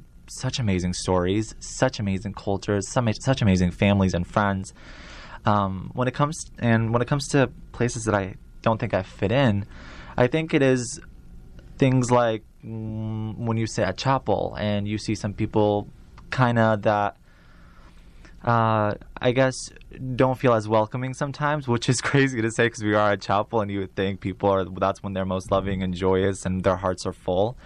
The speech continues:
Um, things like that, like, where you try to open conversations with people and it seems kind of a wall put, put, put in between you even though you're sitting next to each other. Things like that are definitely places that I felt, "Okay,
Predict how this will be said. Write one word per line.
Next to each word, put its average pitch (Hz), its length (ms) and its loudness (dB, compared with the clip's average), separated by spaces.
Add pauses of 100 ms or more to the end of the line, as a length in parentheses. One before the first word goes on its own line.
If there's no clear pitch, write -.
(360)
Um, 95 360 2
things 104 320 -2
like 95 220 0
that, 98 300 0
like, 92 280 -8 (260)
where 107 420 0
you 110 460 -2
try 117 260 0
to 113 120 2
open 113 280 -4
conversations 107 680 -2
with 123 140 -10
people 127 320 0
and 107 100 0
it 95 140 -4
seems 104 360 2
kind 107 260 2
of 101 200 2
a 104 80 0
wall 98 480 2 (260)
put, 104 220 0 (140)
put, - 280 -4
put 123 120 -2
in 107 100 0
between 107 320 -2
you 107 160 2
even 104 140 0
though 104 100 2
you're 98 100 2
sitting 101 260 0
next 95 180 -2
to 117 60 -2
each - 120 -4
other. 139 280 0 (920)
Things 120 240 4
like 107 200 0
that 95 360 -2 (500)
are 107 100 2
definitely 113 300 -2
places 107 420 -2
that 101 160 2
I 107 80 -4
felt, 110 400 0
"Okay, 127 420 0